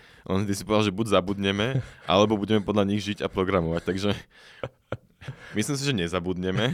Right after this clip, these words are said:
a myslím si, že nebudeme podľa nich žiť a programovať. <laughs> Lebo,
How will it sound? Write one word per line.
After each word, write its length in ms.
a 100
myslím 260
si, 80
že 80
nebudeme 360
podľa 280
nich 100
žiť 140
a 80
programovať. 600
<laughs> 800
Lebo, 400